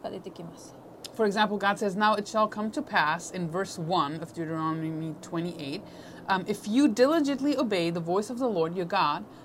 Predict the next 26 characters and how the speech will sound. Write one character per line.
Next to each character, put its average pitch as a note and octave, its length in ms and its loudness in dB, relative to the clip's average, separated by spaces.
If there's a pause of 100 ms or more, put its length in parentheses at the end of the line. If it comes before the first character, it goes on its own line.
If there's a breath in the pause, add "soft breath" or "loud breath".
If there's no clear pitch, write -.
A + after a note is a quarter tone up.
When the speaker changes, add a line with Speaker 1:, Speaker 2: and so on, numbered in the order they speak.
Speaker 2:
to B3 160 0
observe G#3 540 4
carefully A3+ 540 0
all G3 200 0
his G#3+ 160 -4
commandments F#3 520 -2
which E3+ 200 -10
I F3 120 -2
command E3+ 460 -4
you E3 80 -8
today, F#3+ 500 -2 (400 loud breath)
that G3 140 -2
the G3+ 80 0
Lord B3 260 2
your F4+ 120 2
God A3 280 2
will G#3+ 120 -2
set A#3 340 0
you A#3 60 -4
high G#3+ 400 4
above C4 340 0
all B3+ 140 2
nations F#3+ 680 -6
of D#3+ 300 -2 (260)
the D3+ 180 -6
earth." D3 260 -8